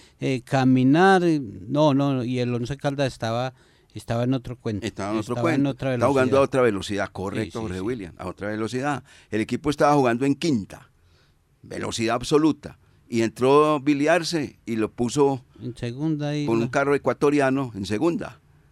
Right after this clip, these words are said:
Speaker 2: Entonces así muy berraco. Entonces ahí, hasta ahí llegó el equipo, y entonces el equipo se volvió predecible, ahí lo comentaba Lucas Salomón Osorio, por un solo jugador, mire, por un solo jugador. Mire cómo cambian las cosas. Y,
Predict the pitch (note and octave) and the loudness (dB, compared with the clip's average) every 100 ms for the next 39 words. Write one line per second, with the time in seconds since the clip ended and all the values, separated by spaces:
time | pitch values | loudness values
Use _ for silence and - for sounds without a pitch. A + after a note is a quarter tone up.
0 | _ - F2+ F#2 G2 - - F2+ E2+ F2+ | _ -14 -12 -10 -14 -14 -16 -18 -16 -16
1 | - - - G#2 G#2 _ _ - F#2+ G2+ | -18 -20 -18 -18 -18 _ _ -6 -6 -4
2 | F#2+ F#2+ F2+ - F2 F#2 G#2 A#2 B2 - | -6 -6 -8 -8 -10 -8 -6 -6 -8 -8
3 | - - - - _ F#2+ - G2+ A#2+ F#2+ | -10 -10 -16 -16 _ -12 -6 -4 -4 -6
4 | G#2+ A2+ G2 G2 - C3 A2 F#2 - B2+ | -4 -2 -2 -6 -2 0 0 0 0 0
5 | A#2 D3+ - - - - F#2+ A2 G#2 F#2 | 0 -6 -10 -20 -18 -12 -8 -6 -6 -6
6 | E2 G2 A2+ - A2+ G2+ F2+ F#2+ A#2 B2+ | -6 -4 -4 -6 -8 -6 -4 -2 0 0
7 | A#2 C#3+ - - _ _ _ C#3+ C#3+ F3 | -2 -4 -10 -20 _ _ _ 6 10 12
8 | G#3+ G3 G3+ G3 F#3 E3 C3+ B2 D3 B2+ | 10 6 8 10 8 6 8 8 8 6
9 | C#3+ A2+ - A#2+ D3+ D#3 D#3+ D3 C#3 G#2 | 4 2 4 6 6 8 6 6 2 2
10 | G2+ G2+ - - - _ _ _ _ - | 0 -2 -8 -20 -20 _ _ _ _ -4
11 | B2 D#3 C3 G2+ A2+ A#2 B2 F#2 - E2+ | -2 0 0 0 0 0 -2 -6 -8 -12
12 | D#2 - - _ _ _ _ - G#2 G#2 | -12 -20 -20 _ _ _ _ -8 -6 -6
13 | G2+ | -8